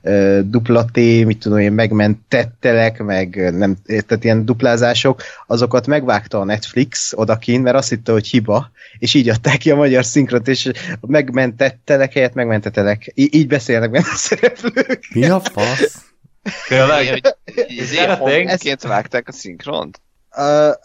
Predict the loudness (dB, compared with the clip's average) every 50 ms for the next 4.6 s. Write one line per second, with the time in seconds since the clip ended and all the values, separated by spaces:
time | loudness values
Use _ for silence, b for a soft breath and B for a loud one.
0 | -4 -4 -2 0 0 0 0 0 0 0 2 2 0 0 0 0 0 0 0 0
1 | -2 0 0 2 2 2 2 0 -2 -2 0 -2 0 0 2 2 2 2 0 0
2 | -2 -2 0 0 -2 0 0 0 0 0 -2 -2 0 0 2 2 0 -2 -2 0
3 | 2 2 4 2 2 0 -2 -8 -6 -4 -4 -2 0 0 0 0 0 -2 -2 -2
4 | -2 0 0 0 0 -2 0 0 0 0 0 -2